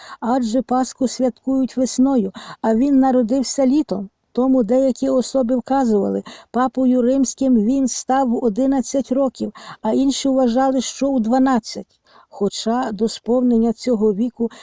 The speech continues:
не вистачало ще кількох місяців. Розбіжність у цифрах невелика, тим більше, що в Ісуса Христа наче є кілька днів народження, і в кінці року, і на початку року.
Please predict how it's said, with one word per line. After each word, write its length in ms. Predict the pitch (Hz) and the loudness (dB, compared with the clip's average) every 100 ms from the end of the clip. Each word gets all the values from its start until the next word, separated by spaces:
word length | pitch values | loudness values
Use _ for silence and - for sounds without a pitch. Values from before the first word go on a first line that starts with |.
| - | -6
не 100 | 208 | 0
вистачало 760 | 226 214 - 226 - 240 254 233 | 0 0 -2 -8 -4 -2 0 -2
ще 280 | - - 214 | -4 -6 -8
кількох 540 | - 180 - 190 - | -6 -14 -8 -10 -8
місяців. 680 | 180 165 - 165 - 190 180 _ _ _ _ _ | -8 -8 -10 -14 -14 -16 -18 _ _ _ _ _
Розбіжність 760 | 202 185 175 196 247 208 170 - | -4 -2 -2 -6 -6 -8 -10 -10
у 80 | 175 | -12
цифрах 540 | - 180 - 180 170 | -10 -10 -8 -10 -8
невелика, 880 | 220 214 254 226 214 180 175 - 170 - - - _ | -4 -2 0 0 0 -2 -6 -10 -14 -16 -20 -20 _
тим 240 | 254 269 233 | 0 2 4
більше, 360 | 269 254 - | 2 -2 -4
що 220 | 233 247 | -4 -2
в 40 | 240 | 0
Ісуса 460 | 226 - 277 - | -2 -2 -4 -4
Христа 520 | 240 240 226 - 269 277 - - | -2 -2 -2 -2 -2 -2 -8 -8
наче 400 | 208 240 262 - | 0 0 0 0
є 260 | 254 226 269 | 0 2 0
кілька 440 | - 262 247 254 | -2 -4 -2 0
днів 280 | 226 220 269 | 0 2 2
народження, 760 | 254 262 277 208 170 175 202 196 _ _ _ | 4 4 2 0 -4 -6 -6 -10 _ _ _
і 100 | 349 | 0
в 40 | |
кінці 480 | 240 180 180 - 311 | 0 -4 -8 -2 0
року, 440 | 277 269 247 240 247 | 2 0 0 -4 -2
і 120 | 320 | 0
на 160 | 254 - | 2 0
початку 640 | 160 - 285 294 - 262 | -4 -6 -4 -4 -4 -2
року. 440 | 254 254 - 226 | 0 0 -4 -10